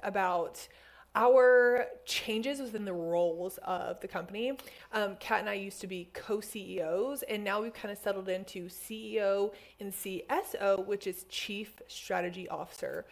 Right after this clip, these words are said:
And she said she wants to know partly because she's nosy, which I understand, <laughs> and partly because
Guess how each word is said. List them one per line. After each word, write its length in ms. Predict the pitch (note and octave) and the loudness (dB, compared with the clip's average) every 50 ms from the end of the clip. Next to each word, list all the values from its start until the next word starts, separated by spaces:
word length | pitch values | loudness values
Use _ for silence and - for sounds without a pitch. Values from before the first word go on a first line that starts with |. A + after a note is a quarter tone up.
| - - - - - - - - | -18 -20 -20 -20 -20 -14 -6 -2
And 460 | A#3 A3+ G#3+ G3+ G3+ G3+ G3+ G3+ - - | 0 0 2 2 2 0 0 -2 -4 -6
she 220 | - - - A#3+ A3+ | -8 -8 -8 -8 -6
said 340 | - - A3 G#3 G#3 G3+ - | -2 0 0 0 0 -2 -4
she 140 | - - | -8 -8
wants 160 | D4 F4+ - G4+ | -8 -8 -8 -6
to 40 | |
know 120 | G4 F#4 E4+ | -6 -6 -6
partly 320 | E4+ - D4 D#4+ E4+ F#4 | -4 -4 -4 -2 -2 -2
because 240 | F#4 G4+ G4 F4+ E4 | -4 -4 -4 -6 -6
she's 180 | - - E4 - | -6 -8 -10 -10
nosy, 760 | C4+ C4+ D4 D#4+ D#4+ D#4 A#3+ - - - G3+ A#3 D4 E4+ - _ _ _ _ _ _ | -8 -6 -4 -4 -4 -6 -8 -10 -10 -10 -10 -10 -10 -12 -16 _ _ _ _ _ _
which 160 | G3 F#3 - | -16 -12 -8
I 140 | F#3 F3+ F3+ | -8 -8 -6
understand, 640 | F3+ B2 - - - A#3 B3 A#3+ - E2 E2 - - - - - - - - | -8 -10 -12 -12 -10 -8 -8 -8 -8 -8 -8 -10 -10 -12 -16 -20 -20 -20 -20
<laughs> 400 | - _ _ - - - - - | -20 _ _ -2 -2 4 6 8
and 160 | C4 B3+ B3+ | 8 8 6
partly 400 | - - - A#3+ A#3 A#3 B3 B3 | 4 2 2 4 4 4 2 0
because 720 | A#3+ A3+ A3+ A3+ - A#3 G#3 G3+ F#3+ F#3 F#3 F#3 F#3+ F#3 - | 0 -2 -8 -4 -2 2 6 6 6 6 6 2 -2 -6 -12